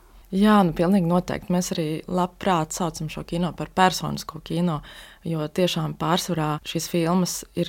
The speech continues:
viena autora veidotas. Tātad šis autors gan pats filmē, uz, bieži vien uz Bolex kameras, kas ir tāda sešpadsmit milimetru kino kamera.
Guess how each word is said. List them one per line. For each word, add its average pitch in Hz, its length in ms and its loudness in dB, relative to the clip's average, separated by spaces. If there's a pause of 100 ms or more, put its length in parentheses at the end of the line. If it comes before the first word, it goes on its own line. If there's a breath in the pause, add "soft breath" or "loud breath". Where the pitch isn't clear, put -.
viena 156 380 2
autora 151 340 0
veidotas. 156 680 0 (420 loud breath)
Tātad - 260 -10
šis - 220 -2
autors 170 340 2
gan 170 240 2
pats 170 320 2
filmē, 220 680 4 (100)
uz, 160 160 -6
bieži 170 300 2
vien 170 100 4
uz 156 160 2
Bolex 165 480 6
kameras, 196 400 2
kas - 160 -12
ir - 80 -12
tāda 147 160 -6
sešpadsmit 170 480 -4
milimetru 170 420 -2
kino 175 320 2
kamera. 170 440 2